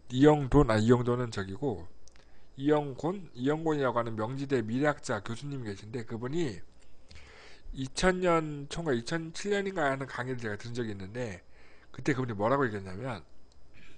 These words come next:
우리나라의 대통령이 누가 되든 간에, 누가 되든 간에 이천십칠 년이 되면 대한민국이 성장한다. 대-,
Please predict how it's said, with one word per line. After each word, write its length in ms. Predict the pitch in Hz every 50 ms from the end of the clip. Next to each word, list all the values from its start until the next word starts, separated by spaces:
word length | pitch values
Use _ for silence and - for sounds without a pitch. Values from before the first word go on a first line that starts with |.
| - - - - - - - - - - - - -
우리나라의 440 | - 151 160 196 202 202 190 190 175
대통령이 460 | 131 131 - 170 180 170 170 160 139
누가 240 | 120 127 151 208 202
되든 240 | 160 147 135 135
간에, 380 | 120 110 101 110 120 110 95 90 - - - - - - - - - - - - - - - - - - - - - - - - - - - - - - - - -
누가 300 | 123 123 135 147 190 185
되든 300 | 135 131 131 139 156 139
간에 480 | 139 131 135 175 214 240 247 240 - - - - - - - - - - - - - -
이천십칠 560 | - 147 131 - 180 170 - - - - 226
년이 240 | 226 214 202 185 175
되면 380 | 143 131 120 147 156 147 127 107
대한민국이 760 | - 127 127 135 131 131 127 120 123 135 180 226 247 247 233 - - - - - - - - - - - - - - - - - - - - -
성장한다. 640 | - - - 202 208 196 190 160 131 117 101 98 98
대-, 460 | - - - 113 117 120 127 131 120